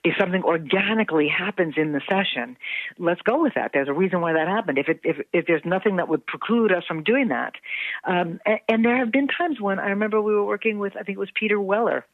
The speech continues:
on, uh, one of the, uh, movies, and,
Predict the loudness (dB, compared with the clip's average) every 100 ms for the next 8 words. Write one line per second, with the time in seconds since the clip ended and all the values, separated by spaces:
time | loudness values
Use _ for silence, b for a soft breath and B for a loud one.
0 | _ _ _ _ _ _ -12 B B B
1 | -4 0 2 2 0 0 -2 -2 -2 0
2 | 0 -2 -4 -6 -6 -8 -2 0 2 0
3 | -2 -8 B B -4 -2 -2 -4